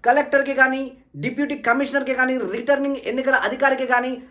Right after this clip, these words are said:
మీరు సమాచారాన్ని కూడా ఇవ్వవచ్చును. అదేవిధంగా ఫ్లయింగ్ స్క్వాడ్స్ ఉంటాయి. అదేవిధంగా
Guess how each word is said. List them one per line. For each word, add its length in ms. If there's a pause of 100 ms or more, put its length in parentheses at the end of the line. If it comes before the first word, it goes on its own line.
మీరు 240
సమాచారాన్ని 640
కూడా 100
ఇవ్వవచ్చును. 680
అదేవిధంగా 460
ఫ్లయింగ్ 400
స్క్వాడ్స్ 420
ఉంటాయి. 360 (200)
అదేవిధంగా 760